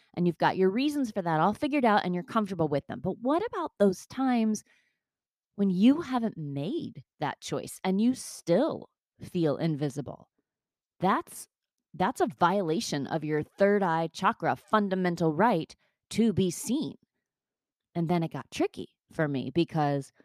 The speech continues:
culturally, we definitely have groups of people who are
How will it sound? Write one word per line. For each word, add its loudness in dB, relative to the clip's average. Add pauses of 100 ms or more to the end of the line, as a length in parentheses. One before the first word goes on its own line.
(160)
culturally, 4
we 0 (140)
definitely 4
have -2
groups 4
of -6
people 4
who 4
are 0